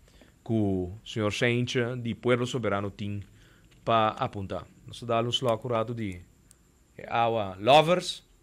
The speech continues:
fábrica local,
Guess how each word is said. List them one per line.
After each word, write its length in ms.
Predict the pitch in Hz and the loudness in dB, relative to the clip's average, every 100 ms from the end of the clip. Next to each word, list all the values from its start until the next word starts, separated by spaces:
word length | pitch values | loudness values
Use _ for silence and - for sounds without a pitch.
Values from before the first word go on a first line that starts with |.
| _ _ _ _ _ _ _ _ _ _ _ - - _ - _ - 131 | _ _ _ _ _ _ _ _ _ _ _ -20 -20 _ -20 _ -18 -6
fábrica 520 | - 139 139 131 127 | 4 6 6 6 6
local, 440 | 127 123 113 113 | 6 4 4 4